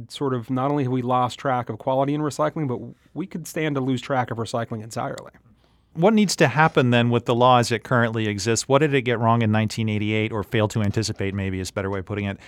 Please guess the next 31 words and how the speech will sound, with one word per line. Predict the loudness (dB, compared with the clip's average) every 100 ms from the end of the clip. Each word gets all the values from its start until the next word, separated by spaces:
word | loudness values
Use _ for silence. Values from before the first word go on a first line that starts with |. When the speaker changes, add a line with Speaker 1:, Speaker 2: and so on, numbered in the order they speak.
| -20 -20 -20 -14
Speaker 2:
Wh-, | -6 0
what | 0
changes | 2 0 2 0 -2
are | -2
needed? | -2 -4 -8 -10 -14 -20 _ -20 -20 _ _
Speaker 1:
So | 4 6
again, | 6 6 4
if | 4
you, | 0
if | -2 -2
you |
look | -2 -2
at | -2
the |
history | -2 -2 2 2
of | 2
Act | -2 -2
one | 0
oh | 0
one, | 0 0 -2
um, | -2 -2 -2 -4 -6
it's | -2
written | 2 2 2
in | 0 -2
a |
time | -2 -2 0 -2 -2 -4 -6
where, | -4 -4 -4 -6
uh, | -8 -10 -10
a | -12 -10
recycling | -4 -2 0 -2 -4
system, | -6 -4 -4 -4